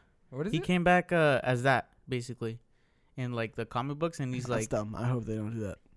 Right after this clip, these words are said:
Speaker 1: Honestly,
Speaker 3: I hope he's
Speaker 2: I,
Speaker 3: just dead.
Speaker 2: I thought he was pretty cool. Like,
Speaker 3: He's a
Speaker 2: the
Speaker 3: cool,
Speaker 2: actor
Speaker 3: he's a, he's a cool villain, but don't bring him back. He's dead.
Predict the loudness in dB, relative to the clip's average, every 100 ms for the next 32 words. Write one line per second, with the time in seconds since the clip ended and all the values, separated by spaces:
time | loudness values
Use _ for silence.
0 | -20 -4 2 2 2 -4 -6 -2 0 2
1 | 4 6 6 4 2 4 6 6 4 2
2 | 0 0 2 4 4 6 6 8 8 8
3 | 6 8 6 6 4 2 0 2 6 8
4 | 8 8 4 0 -4 -4 -2 0 -2 -2
5 | -2 -4 -6 -4 -4